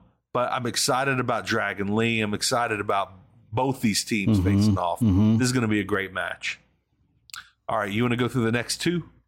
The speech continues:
Speaker 2: Yeah, so House of Black, which is, were, would have been in our, we would have, that's who we would have put in. I mean, I think
Speaker 1: Yeah,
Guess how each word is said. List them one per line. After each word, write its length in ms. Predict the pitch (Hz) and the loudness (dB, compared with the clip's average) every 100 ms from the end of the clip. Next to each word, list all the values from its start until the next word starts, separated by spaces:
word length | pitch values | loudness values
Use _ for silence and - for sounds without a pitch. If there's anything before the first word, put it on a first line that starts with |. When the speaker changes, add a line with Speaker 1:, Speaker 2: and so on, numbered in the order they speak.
| - | -8
Speaker 2:
Yeah, 560 | 131 110 98 87 82 80 | 0 0 2 0 -2 -2
so 460 | - 127 117 110 101 | -2 2 4 4 2
House 320 | - 123 - | 2 0 0
of 120 | 107 | 0
Black, 500 | 92 104 98 120 - - - - - - - - | 2 0 0 -2 -6 -12 -16 -20 -20 -20 -20 -4
which 280 | 95 87 - | -2 0 -2
is, 80 | 80 - - | -6 -10 -6
were, 260 | 85 78 82 - - - - - | -2 -2 -4 -10 -18 -18 -10 -2
would 180 | 95 107 | 0 0
have 120 | 90 | 0
been 180 | 104 92 | 0 0
in 100 | 90 | 0
our, 180 | 87 - - | -2 -8 -2
we 200 | 120 123 | 0 2
would 160 | 123 | 2
have, 180 | 110 92 | 2 -2
that's 240 | - 127 - | -2 -2 0
who 80 | |
we 120 | 107 101 | 0 2
would 160 | 90 | 0
have 100 | 87 | 0
put 160 | - 82 | 0 0
in. 260 | 82 117 - - - | 2 2 0 -10 -8
I 80 | 95 | -2
mean, 120 | 87 | 0
I 60 | 87 | 0
think 200 | - 92 | 0 0
Speaker 1:
Yeah, 180 | 156 | 2